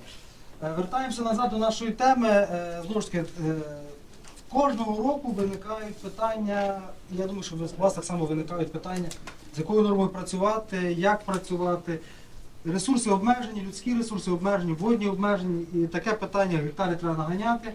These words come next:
Тому суть даного досліду в чому? Це застосування двох препаратів, Miravis Neo і Elatus Ria, з однаковою нормою застосування. Е, Elatus, е, із нормою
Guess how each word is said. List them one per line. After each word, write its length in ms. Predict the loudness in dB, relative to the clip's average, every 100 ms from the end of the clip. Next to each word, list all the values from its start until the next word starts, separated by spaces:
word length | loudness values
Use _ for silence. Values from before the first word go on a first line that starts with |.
| -10 -16 -18 -18 -18 -18 0
Тому 300 | 4 6 4
суть 340 | 2 2 4
даного 400 | 6 6 6 2
досліду 400 | 0 -2 0 -2
в 40 | 0
чому? 320 | 2 2 2 0
Це 320 | 6 8 8
застосування 680 | 4 -2 -2 -2 4 6 6
двох 220 | 2 -2
препаратів, 580 | -2 -2 0 0 2 2
Miravis 440 | 4 6 4 2
Neo 220 | 2 4 4
і 120 | 2 2
Elatus 540 | 4 4 2 -2 2
Ria, 180 | 2 2 -4 -12 -16 -16 -18 -6
з 60 | 2
однаковою 640 | 4 4 2 -2 -2 0
нормою 400 | 2 2 2 2
застосування. 840 | -2 -6 -8 -6 0 2 2 -2 -6 -8 -16 -18 -18 -18 -18 -16
Е, 280 | -14 -10 -10 -10 -12 -16 -8 2
Elatus, 520 | 4 4 2 -2 -2 0
е, 140 | 4 4 2
із 160 | 0
нормою 540 | 4 4 4 2 0